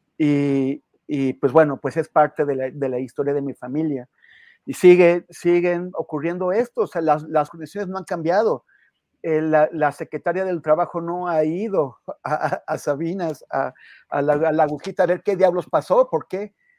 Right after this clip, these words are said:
sus inspectores no pasaron por ahí, o si pasaron, permitieron que esas cosas con-, continuaran. Este, tampoco ha ido el senador Napoleón Gómez Urrutia, ¿no? O sea, pi-, pi-, pidió una investigación y todo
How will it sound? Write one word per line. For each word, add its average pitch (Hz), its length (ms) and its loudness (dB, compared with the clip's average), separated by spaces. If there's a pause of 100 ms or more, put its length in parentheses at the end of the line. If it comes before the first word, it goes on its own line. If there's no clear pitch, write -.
sus 190 240 -4
inspectores 175 720 -2
no 185 140 -2
pasaron 170 320 0
por 151 180 0
ahí, 170 240 2
o 170 100 0
si 170 140 -6
pasaron, 170 460 -4
permitieron 160 500 -8
que 165 120 -10
esas 151 120 -12
cosas 151 240 -4
con-, 156 220 -10
continuaran. 156 640 -2 (760)
Este, 151 380 4
tampoco 185 520 4
ha 190 140 6
ido 175 540 0 (260)
el 156 140 -4
senador 165 420 0
Napoleón 170 540 2
Gómez 170 340 -4
Urrutia, 190 560 -4
¿no? 202 320 -8
O 226 140 -4
sea, 214 200 -8
pi-, 185 360 -6
pi-, 202 200 -6
pidió 196 240 2
una 226 120 0
investigación 190 640 -2
y 220 80 -10
todo 220 460 2